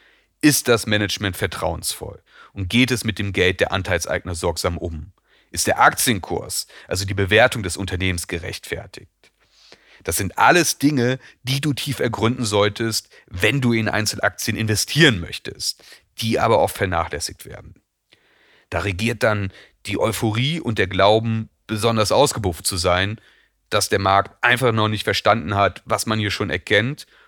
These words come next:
oder man entwickelt schier grenzenlose Fantasie über das zukünftige Potenzial eines Unternehmens. Und demgegenüber stehen einige der erfolgreichen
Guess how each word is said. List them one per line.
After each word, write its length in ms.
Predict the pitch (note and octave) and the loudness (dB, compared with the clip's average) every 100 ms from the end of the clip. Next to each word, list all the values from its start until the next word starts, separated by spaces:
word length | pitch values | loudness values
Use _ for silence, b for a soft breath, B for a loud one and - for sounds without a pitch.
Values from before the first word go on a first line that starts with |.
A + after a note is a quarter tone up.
| b _ | b _
oder 280 | A2+ A2 A2 | 0 2 2
man 200 | G2+ G2+ | 2 -2
entwickelt 500 | F#2+ F#2 G#2+ - G2+ | -4 -4 -4 -4 -4
schier 360 | - - G#2+ - | -2 0 0 -2
grenzenlose 680 | - G2+ A2+ - G#2 G2+ G#2 | -2 -2 0 -4 -4 -4 -6
Fantasie 760 | F#2 F2+ F#2+ F#2+ F#2 G#2 G2+ G2+ B B _ - | -4 -4 0 0 0 -4 -6 -8 B B _ -6
über 180 | B2 | -2
das 220 | A2 G2+ - | 0 0 -2
zukünftige 600 | G#2+ - G2 - F#2+ F2 | -4 -4 -4 -6 -8 -6
Potenzial 640 | F#2 E2 D#2+ - E2 D#2+ | -6 -6 -6 -4 -4 -2
eines 240 | E2+ E2+ | -4 -6
Unternehmens. 800 | F2 E2+ E2+ F2 E2+ E2 - - _ _ _ _ _ _ _ _ _ _ _ _ _ _ _ _ _ | -8 -6 -4 -2 -4 -6 -8 -8 _ _ _ _ _ _ _ _ _ _ _ _ _ _ _ _ _
Und 180 | - F#2 | -8 0
demgegenüber 960 | A#2+ D#3 E3 E3 D#3+ C3+ C3 B2 A#2 - | 4 4 2 -2 -2 -4 2 4 4 0
stehen 420 | - - G#2+ G2+ - | -4 -2 0 -2 -4
einige 580 | - G#2+ B2+ A#2 A#2 A2+ | 0 2 2 2 2 0
der 140 | G#2+ F#2 | 0 -2
erfolgreichen 840 | - G2+ G2 G#2 F#2+ - F2 - | 2 0 2 0 -2 -6 -10 -12